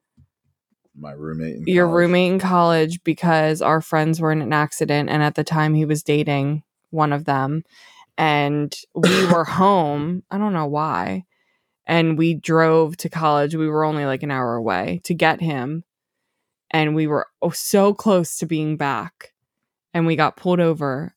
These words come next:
Speaker 2: and you had lacrosse sticks in your car. So next thing
Speaker 1: I
Speaker 2: you know,
Speaker 1: played
Speaker 2: there was, like, a
Speaker 1: lacrosse.
Speaker 2: backup cop or two, and they're, like, at every window. It was, like, the calmest thing, but they were, like,
Speaker 1: And he was
Speaker 2: amped
Speaker 1: like, "That
Speaker 2: up.
Speaker 1: could be considered a weapon." I was like,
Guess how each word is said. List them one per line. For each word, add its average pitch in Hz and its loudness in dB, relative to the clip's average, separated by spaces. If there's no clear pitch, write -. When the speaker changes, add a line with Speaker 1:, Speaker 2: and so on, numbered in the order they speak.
Speaker 2:
and 170 2
you 170 2
had 175 0
lacrosse 214 0
sticks - -4
in 156 -4
your 139 -4
car. 127 -8
So - -2
next 170 0
thing 190 0
Speaker 1:
I 185 2
Speaker 2:
you 180 2
know, 175 2
Speaker 1:
played - 2
Speaker 2:
there 165 2
was, 165 -4
like, 160 2
a - -4
Speaker 1:
lacrosse. 160 -2
Speaker 2:
backup 170 0
cop 165 -2
or 147 -2
two, 165 2
and 165 0
they're, 156 -2
like, 151 -2
at 165 0
every 170 0
window. 151 -2
It - -6
was, 220 2
like, 233 2
the 220 0
calmest 269 0
thing, 208 0
but 147 -6
they 170 2
were, 175 0
like, 147 -2
Speaker 1:
And 92 -8
he 104 -2
was 101 -2
Speaker 2:
amped 175 2
Speaker 1:
like, 175 0
"That 131 4
Speaker 2:
up. 147 4
Speaker 1:
could 113 2
be 107 0
considered 90 -4
a 80 -2
weapon." 90 -2
I 85 0
was 85 -4
like, 80 -4